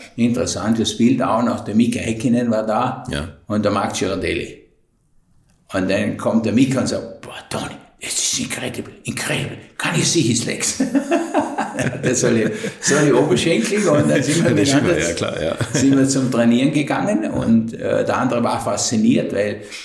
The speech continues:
Speaker 1: der Mika war einer der so,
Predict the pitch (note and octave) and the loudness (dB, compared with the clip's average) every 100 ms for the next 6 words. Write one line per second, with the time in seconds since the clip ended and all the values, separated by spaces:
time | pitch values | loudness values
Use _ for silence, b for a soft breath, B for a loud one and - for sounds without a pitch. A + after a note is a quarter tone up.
0 | B - G#2 B2+ B2+ G#2 F#2 G#2 A2+ A2 | B 0 2 2 2 0 0 0 0 0
1 | F#2 - - - B B B B B B | -2 -6 -10 -16 B B B B B B
2 | - - G#2+ G2 G2+ - | -12 -4 0 0 -2 -4